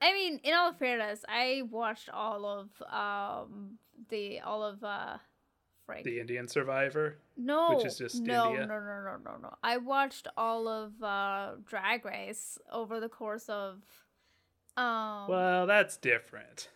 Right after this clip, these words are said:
Speaker 1: Uh, th-, th-, fair enough. It is. It, it very much genuinely is. Um, but, like,
Speaker 2: Like
Speaker 1: in all, in all fairness, like, I'm not calling all competition shows, like,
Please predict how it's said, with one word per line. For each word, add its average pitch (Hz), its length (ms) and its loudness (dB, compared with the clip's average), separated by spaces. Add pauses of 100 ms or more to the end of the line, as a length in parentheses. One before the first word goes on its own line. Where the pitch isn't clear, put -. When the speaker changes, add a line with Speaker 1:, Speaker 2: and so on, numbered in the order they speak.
(120)
Speaker 1:
Uh, 302 80 2
th-, 320 260 -4
th-, - 180 -6
fair 392 220 2
enough. 285 140 2
It 277 40 2 (140)
is. 302 320 6
It, 240 140 -2
it 233 160 -2 (260)
very 254 300 2
much 220 320 -8
genuinely 208 600 -6
is. 202 320 -6 (100)
Um, 208 480 -2 (600)
but, 262 180 4
like, 233 440 2 (120)
Speaker 2:
Like 165 360 -2 (140)
Speaker 1:
in 277 120 4
all, - 240 6
in 269 140 0
all 269 180 2
fairness, 254 340 0
like, 233 120 -4
I'm 220 120 0
not 240 240 -4
calling 240 300 -8 (100)
all 208 260 -4
competition 415 680 -2
shows, 480 720 -2
like, 320 300 2